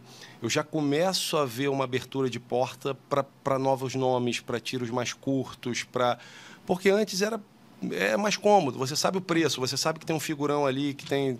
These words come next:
sei lá, tantos seguidores ou que tem uma história X P T O, você contrata, a pessoa vai lá, faz e et cetera. Mas começa a ficar batido,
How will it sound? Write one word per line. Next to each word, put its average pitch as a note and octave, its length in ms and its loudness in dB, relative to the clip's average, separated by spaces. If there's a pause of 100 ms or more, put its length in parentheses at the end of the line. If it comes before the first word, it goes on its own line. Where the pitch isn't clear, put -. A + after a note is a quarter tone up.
sei C#3 140 -2
lá, C3 160 2
tantos C3+ 320 -2
seguidores C3 500 -2
ou B2 80 -6
que B2 80 -16
tem C3 140 -4
uma B2+ 80 0
história B2+ 540 -2 (360)
X - 200 -8
P C#3 120 -4
T B2+ 120 -2
O, C#3 120 0
você C#3+ 220 -4
contrata, C#3 480 0
a C#3 40 -8
pessoa C3+ 280 -4
vai B2+ 160 0
lá, C#3 240 0
faz C3+ 540 -2 (440)
e C#3+ 60 -4
et C#3 100 -4
cetera. - 380 -2
Mas B2+ 180 -2 (400)
começa F3 380 4
a F#3 40 -4
ficar E3 200 0
batido, E3+ 520 0